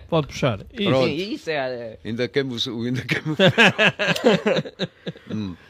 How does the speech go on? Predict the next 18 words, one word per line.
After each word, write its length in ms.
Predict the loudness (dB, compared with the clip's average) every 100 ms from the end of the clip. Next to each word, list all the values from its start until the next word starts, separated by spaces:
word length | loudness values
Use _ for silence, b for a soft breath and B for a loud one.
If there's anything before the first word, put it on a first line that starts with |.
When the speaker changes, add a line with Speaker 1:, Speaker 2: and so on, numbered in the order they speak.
| B -8
Speaker 3:
O 40 |
presidente, 680 | -2 0 0 2 2 2 -2
o 60 | -6
primeiro 420 | -2 -2 2 2
jogo 460 | 2 2 2 -2 -6
que 140 | -6
vê, 460 | -2 -2 -2 -4 -8 -10
eh, 160 | -10 -10 -14 0
como 220 | 2 2
presidente, 560 | -2 -4 -2 -2 -2 0
é 40 |
logo 240 | 2 2 2
na 100 | -2
Luz. 320 | -2 -4 -6 -8 _ _
Speaker 2:
Com 200 | -4 -2
o 80 | 0
Speaker 3:
Um 40 |
Speaker 2:
Beira-Mar. 540 | 0 0 0 -2 -4